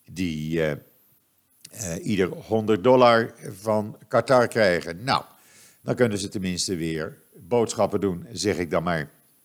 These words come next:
Goed, dat was het wat mij betreft voorlopig even voor deze podcast. Er komt straks natuurlijk nog veel meer op, eh, joods punt N L. Eh, nieuws, eh, wat schrijven de Hebreeuwse krant, eh,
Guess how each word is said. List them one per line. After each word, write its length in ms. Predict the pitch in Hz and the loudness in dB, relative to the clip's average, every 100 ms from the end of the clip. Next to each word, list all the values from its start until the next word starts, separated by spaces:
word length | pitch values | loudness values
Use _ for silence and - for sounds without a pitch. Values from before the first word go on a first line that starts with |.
| - - - - - - _ | -18 -18 -18 -20 -20 -20 _
Goed, 460 | - 190 202 - - _ _ _ | 2 8 8 6 -10 _ _ _
dat 260 | 127 143 135 | 4 6 8
was 180 | 156 147 | 6 6
het 160 | 147 | 4
wat 160 | 131 113 | 4 6
mij 200 | 139 151 | 4 4
betreft 420 | 147 131 131 120 | 2 2 2 2
voorlopig 440 | 123 131 131 120 | 2 6 6 6
even 520 | 120 117 110 110 107 - 170 | 6 8 6 4 2 0 -12
voor 320 | - 113 107 | -2 0 2
deze 320 | 110 101 - | 4 2 0
podcast. 640 | - 123 - 135 139 - _ _ _ _ _ | 0 0 4 2 2 -4 _ _ _ _ _
Er 100 | 131 | 2
komt 200 | 147 131 | 4 2
straks 280 | 127 127 - | 6 4 4
natuurlijk 500 | 110 - 127 107 101 | -6 -2 -2 0 -2
nog 220 | 113 - | -4 -4
veel 280 | 147 147 117 | 4 4 4
meer 260 | 107 104 95 | 2 0 0
op, 240 | 90 - | -4 -4
eh, 120 | 98 92 | -6 -6
joods 320 | - 110 104 - | -8 -4 -4 -6
punt 200 | 104 92 | -10 -8
N 140 | 87 | -8
L. 200 | 87 90 _ _ _ _ _ _ | -8 -10 _ _ _ _ _ _
Eh, 380 | - 110 101 101 120 - | -6 -2 -2 -4 -8 -12
nieuws, 520 | 101 95 98 - - | -12 -12 -12 -14 -14
eh, 720 | - 107 98 98 98 98 95 | -12 -8 -6 -4 -2 -2 -2
wat 160 | 92 - | -2 0
schrijven 280 | 113 101 98 | 2 0 0
de 100 | 98 | -2
Hebreeuwse 500 | 98 98 98 92 - | -4 -4 -4 -6 -12
krant, 440 | 107 92 85 | -6 -6 -8
eh, 60 | - | -16